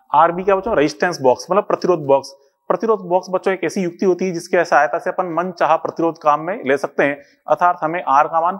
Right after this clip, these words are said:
पता होता है। इसलिए बच्चों यहाँ पे जब भी कभी अग-, एक ज्ञात प्रतिरोध की बात की जाए तो हमें प्रतिरोध box दिखा देते हैं, ठीक है, मतलब आर यहाँ पे ज्ञात है और जो अज्ञात प्रतिरोध है उसको यहाँ पे इन दोनों बीच में एस, इस यहाँ पे अपन जोड़ते हैं, ठीक है।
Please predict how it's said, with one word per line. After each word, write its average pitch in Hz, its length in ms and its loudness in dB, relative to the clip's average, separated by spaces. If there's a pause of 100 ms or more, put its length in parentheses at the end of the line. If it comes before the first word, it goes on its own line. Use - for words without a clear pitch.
पता 147 180 2
होता 131 240 2
है। 120 140 -4 (280)
इसलिए 175 240 2
बच्चों 175 180 -2
यहाँ 165 100 2
पे 175 140 0
जब 147 160 4
भी 180 140 -2
कभी 180 300 0 (400)
अग-, 156 200 -2
एक 156 260 0
ज्ञात 139 240 4
प्रतिरोध 175 500 -4
की 175 100 -4
बात 165 220 4
की 196 100 -6
जाए 165 180 2
तो - 120 -2
हमें 175 160 -8
प्रतिरोध 165 380 0
box 156 320 0
दिखा 135 220 -2
देते 143 180 -4
हैं, 135 120 -8 (280)
ठीक 175 100 -2
है, 202 60 -2
मतलब 175 220 -4
आर 139 180 6
यहाँ 156 120 0
पे 175 180 -6
ज्ञात 131 300 6
है 175 120 -6 (320)
और 165 100 6
जो 190 120 4
अज्ञात 175 340 4
प्रतिरोध 180 300 -8
है 185 60 -6
उसको 180 160 -2
यहाँ 160 120 6
पे - 80 -6
इन 170 100 -4
दोनों 170 160 -2
बीच 170 180 -4
में 180 100 -4
एस, 170 200 2
इस 143 160 -10
यहाँ 147 120 4
पे 151 100 -14
अपन 156 160 0
जोड़ते 123 320 0
हैं, 107 100 -10 (160)
ठीक 202 140 4
है। 147 120 4